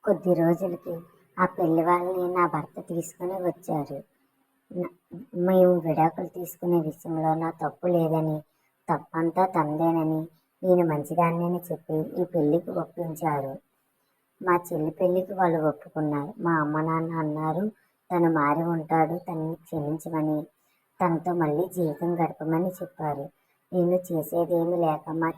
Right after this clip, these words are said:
చెల్లి పెళ్లి కోసం నేను ఒప్పుకున్నాను. మా చెల్లి పెళ్లి అంగరంగ వైభవంగా జరిగింది. తను ఇప్పుడు చాలా సంతోషంగా ఉంది.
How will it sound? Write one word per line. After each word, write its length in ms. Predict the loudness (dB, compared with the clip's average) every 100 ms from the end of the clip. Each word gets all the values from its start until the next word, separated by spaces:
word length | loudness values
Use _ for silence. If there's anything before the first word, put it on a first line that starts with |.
| -4
చెల్లి 220 | -4 -4
పెళ్లి 280 | -4 -6 -6
కోసం 460 | -8 -12 -12 -6
నేను 280 | -2 0 -2
ఒప్పుకున్నాను. 680 | -4 -8 -8 -4 -4 -4 -6 -12 _ _ _ _ _
మా 120 | -4
చెల్లి 340 | -4 -2 -2 0
పెళ్లి 300 | 2 4 2
అంగరంగ 580 | 0 0 0 0 -2 -2
వైభవంగా 680 | -2 -2 -2 -2 0 0
జరిగింది. 680 | 0 -2 -4 -4 -4 -8 -14 _ _ _ _ _ _ _ -4
తను 180 | -2 0
ఇప్పుడు 260 | -2 -4 -6
చాలా 420 | -4 -2 0 0
సంతోషంగా 760 | -2 -8 -4 -6 -4 -2 0
ఉంది. 400 | 0 -2 -4 -6